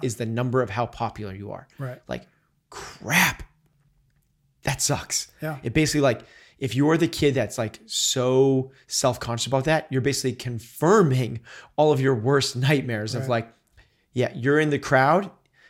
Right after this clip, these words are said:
Speaker 2: but, like, guess what? Like, everyone in the crowd has four hundred more likes,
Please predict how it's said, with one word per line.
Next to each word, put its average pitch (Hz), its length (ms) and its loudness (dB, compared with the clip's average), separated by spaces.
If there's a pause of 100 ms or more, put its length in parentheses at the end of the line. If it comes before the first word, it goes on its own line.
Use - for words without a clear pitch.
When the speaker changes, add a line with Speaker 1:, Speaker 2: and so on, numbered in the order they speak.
(120)
Speaker 2:
but, 131 200 2
like, 120 240 -2
guess 131 240 -2
what? 123 200 0
Like, 113 180 -4 (100)
everyone 135 480 0
in 190 220 2
the 135 80 -2
crowd 117 380 0
has 120 160 -4
four 135 240 -2
hundred 127 120 -4
more 120 160 -8
likes, 107 380 -8